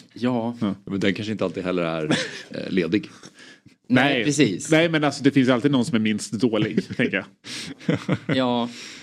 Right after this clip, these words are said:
Speaker 1: Vad hade du gjort, Gabriel? Om, om känslan du har när du får bollen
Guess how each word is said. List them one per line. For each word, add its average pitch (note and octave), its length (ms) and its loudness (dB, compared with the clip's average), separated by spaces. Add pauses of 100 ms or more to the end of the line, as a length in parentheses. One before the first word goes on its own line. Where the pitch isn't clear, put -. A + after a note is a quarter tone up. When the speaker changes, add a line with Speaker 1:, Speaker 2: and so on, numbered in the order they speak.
(180)
Speaker 1:
Vad D#3 120 2
hade F3+ 160 2
du G3+ 80 0
gjort, A#2 200 0
Gabriel? F#2+ 320 0 (140)
Om, B2+ 280 4
om C#3 160 6
känslan D3 520 2
du A#2 120 2
har A2 180 0
när G2+ 100 0
du G2+ 120 0
får G2 120 -4
bollen F#2 480 -2